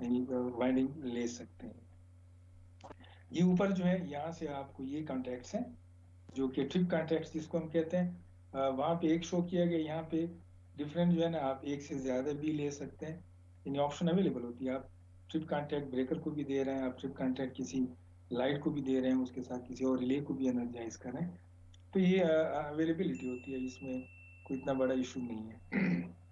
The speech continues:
अच्छा जी, यहाँ पे आपको एक दो चीज़ें नज़र आ रही जी, ये, अ, basically black and white में, लेकिन ये जो आपको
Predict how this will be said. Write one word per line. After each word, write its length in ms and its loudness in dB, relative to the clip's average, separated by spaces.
अच्छा 220 2
जी, 120 2
यहाँ 420 4
पे 340 0
आपको 540 0
एक 200 -10
दो 160 -2
चीज़ें 300 -6
नज़र 320 -4
आ 20 -4
रही 180 -2
जी, 140 -6
ये, 500 4
अ, 80 0
basically 580 -2
black 220 0
and 120 -2
white 160 2
में, 140 -2
लेकिन 240 -4
ये 180 2
जो 220 4
आपको 420 -4